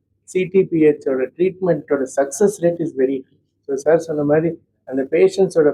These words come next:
பர்சனல் எக்ஸ்பீரியன்ஸ் பார்த்தீங்கன்னா, ஒரு மூணு வருஷமா ஆக்சிஜன் சிலிண்டரோடயே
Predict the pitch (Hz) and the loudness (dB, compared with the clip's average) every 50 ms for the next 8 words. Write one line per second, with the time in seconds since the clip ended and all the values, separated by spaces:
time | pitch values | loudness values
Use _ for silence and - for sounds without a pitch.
0 | - - - 254 180 175 - 190 185 175 156 147 - - _ - 156 160 156 147 | 2 4 6 6 6 4 2 0 2 2 2 0 -2 -6 _ -4 -2 -2 -2 -4
1 | - - 143 139 - 147 143 151 160 151 - - _ _ _ _ _ _ _ _ | -2 -2 -2 -2 -2 -4 0 0 0 0 -2 -8 _ _ _ _ _ _ _ _
2 | - 139 135 135 131 127 127 - _ _ _ _ _ 156 156 165 170 170 165 160 | -2 0 0 0 0 -2 -4 -8 _ _ _ _ _ -4 0 2 2 4 4 4
3 | 156 156 - - 170 180 190 190 180 180 - - _ _ _ - 151 151 - - | 2 2 -2 -2 2 4 4 4 4 0 -8 -16 _ _ _ 2 2 2 0 -2
4 | 165 160 160 156 151 147 - 151 151 151 147 143 147 147 151 151 160 170 175 170 | 0 2 2 2 0 -2 -2 -2 0 0 0 0 2 4 4 4 4 4 4 2